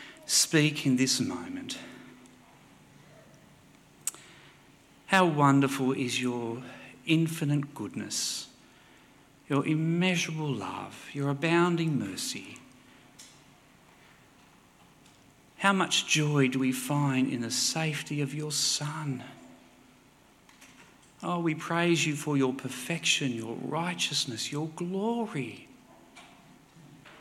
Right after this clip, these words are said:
And that you would look upon us today and speak to us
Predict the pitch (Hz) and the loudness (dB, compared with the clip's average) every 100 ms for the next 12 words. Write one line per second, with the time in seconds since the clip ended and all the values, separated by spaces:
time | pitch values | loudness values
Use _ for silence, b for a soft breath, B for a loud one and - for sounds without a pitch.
0 | - 151 156 160 180 220 185 170 190 185 | -2 2 4 4 4 6 4 6 6 4
1 | 165 151 151 135 139 160 156 - 143 120 | -2 0 0 0 -2 -2 -2 -2 -4 -2
2 | 98 95 95 98 - - _ _ _ _ | -2 -4 -6 -12 -20 -20 _ _ _ _
3 | _ _ _ _ _ - - - - _ | _ _ _ _ _ -20 -20 -20 -20 _
4 | - _ _ 151 156 - - 196 214 208 | -20 _ _ 0 2 0 2 2 2 -2
5 | - 143 101 - - - - | -6 -4 -6 -4 -4 -4 -8